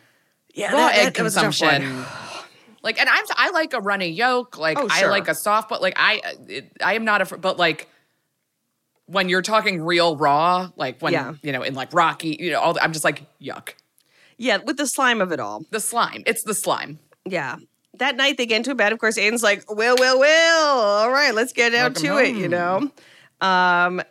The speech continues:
Speaker 1: and she, he reaches into her paja-, pajama bottoms, and she grabs his hand and says, "Um,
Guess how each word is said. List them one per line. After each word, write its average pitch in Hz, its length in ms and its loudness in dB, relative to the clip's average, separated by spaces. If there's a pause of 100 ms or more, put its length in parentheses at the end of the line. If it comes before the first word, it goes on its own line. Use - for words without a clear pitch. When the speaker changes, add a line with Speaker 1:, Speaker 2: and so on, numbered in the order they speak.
Speaker 1:
and 190 260 0
she, 233 160 -6
he 240 160 -2
reaches 247 380 0
into 220 140 2
her 226 100 -2
paja-, 214 380 -4 (120)
pajama 302 340 0
bottoms, 208 460 2
and 196 140 -8
she 208 100 -6
grabs 214 260 2
his 240 80 -8
hand 233 140 -2
and 208 80 -6
says, 190 280 -4
"Um, 214 460 2